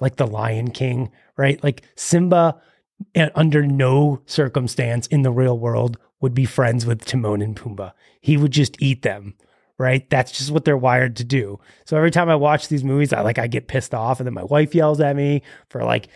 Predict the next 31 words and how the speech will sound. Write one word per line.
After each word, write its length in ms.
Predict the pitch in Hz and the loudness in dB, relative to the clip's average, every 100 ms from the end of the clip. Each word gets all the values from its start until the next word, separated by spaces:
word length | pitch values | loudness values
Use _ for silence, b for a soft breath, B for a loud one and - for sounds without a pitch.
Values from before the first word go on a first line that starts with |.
| b b b b | b b b b
"Why 140 | 120 | -2
do 40 | 170 | 2
you 60 | |
have 100 | 170 | 0
to 80 | 139 | -2
say 220 | - 139 | -6 -4
that 220 | 143 113 | -2 -4
stuff 220 | - 120 - | -6 -10 -10
to 80 | 113 | -16
the 80 | |
kids?" 360 | - 165 131 - | -4 -2 -2 -4
I'm 100 | 139 | -2
like, 200 | 151 - | -2 -2
"Because 480 | 151 - 196 175 - - | -4 0 2 2 -2 -4
I 60 | |
don't 100 | 175 | 0
want 140 | 190 185 | 0 0
my 100 | 165 | -2
children 420 | - 190 175 147 | 0 0 0 -2
growing 280 | 156 156 156 | 2 2 2
up 120 | 151 | -2
in 80 | 147 | -4
a 40 | |
world 340 | 127 175 170 | 0 2 2
where 100 | 143 | 0
they 120 | 143 143 | 0 0
think 180 | 160 | -2
lions 720 | 120 131 143 180 139 139 143 - b b | -4 -2 0 2 2 0 -4 -8 b b
are 100 | 143 | -4
friends 720 | - - 147 165 165 151 139 - b b | -4 -2 2 4 4 2 0 -6 b b
with 180 | 143 | -2